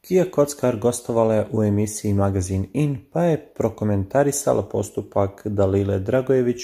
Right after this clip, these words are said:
u zadruzi. "To je bezobrazluk", rekla je Kija, pa dodala: "Ima dalje, ima i gore.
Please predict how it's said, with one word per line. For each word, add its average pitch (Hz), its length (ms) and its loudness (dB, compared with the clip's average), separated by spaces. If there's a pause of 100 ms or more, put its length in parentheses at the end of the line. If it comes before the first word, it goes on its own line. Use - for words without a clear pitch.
(100)
u 123 100 2
zadruzi. 101 640 -4 (680)
"To 214 120 4
je 180 320 2
bezobrazluk", 98 1000 0
rekla 101 380 -2
je 98 60 -2
Kija, 147 760 0
pa 143 160 -2
dodala: 95 600 0 (420)
"Ima 175 260 4
dalje, 139 540 2
ima 117 300 -2
i 107 120 -6
gore. 101 400 0